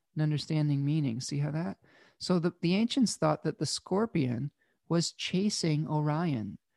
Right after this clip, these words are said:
and was killing Orion. Like, it caused Orion to disappear under the horizon. So if I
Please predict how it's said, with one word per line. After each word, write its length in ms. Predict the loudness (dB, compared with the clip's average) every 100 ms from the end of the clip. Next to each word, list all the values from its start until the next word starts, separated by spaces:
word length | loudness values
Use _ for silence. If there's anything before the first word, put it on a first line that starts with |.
| _
and 260 | 2 2 2
was 300 | 0 0 -4 _
killing 520 | -6 -4 0 0 0 -2
Orion. 540 | -4 -2 -2 -2 -2 -4
Like, 180 | -4
it 140 | -6 -8
caused 480 | -4 -2 0 -2 -2
Orion 520 | 0 2 0 0 -4
to 100 | -6
disappear 840 | -4 -4 -4 -6 -4 -2 -2 -4
under 200 | -6 -6
the 100 | -6
horizon. 640 | -6 -4 -4 -4 -6 -8 -10
So 240 | -8 -6
if 140 | -4 -4
I 160 | -4